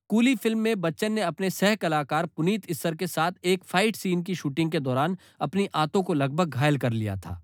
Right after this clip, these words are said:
बच्चन ने इस फिल्म में स्टंट अपनी मर्जी से करने की छूट ले ली थी,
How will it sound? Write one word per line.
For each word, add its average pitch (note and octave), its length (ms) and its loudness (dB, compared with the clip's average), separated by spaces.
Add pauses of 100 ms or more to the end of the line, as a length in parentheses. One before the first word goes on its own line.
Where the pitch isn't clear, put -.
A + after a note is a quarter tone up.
(500)
बच्चन D3+ 320 0
ने E3+ 200 2
इस E3+ 260 -4
फिल्म F#3+ 240 0
में D#3+ 180 2
स्टंट D#3+ 340 0
अपनी D3 240 0
मर्जी C#3+ 320 2
से F3 140 -2
करने C#3 300 -2
की D#3+ 120 -8
छूट C#3+ 300 -4
ले C3 120 2
ली C3 140 2
थी, F#2+ 260 -8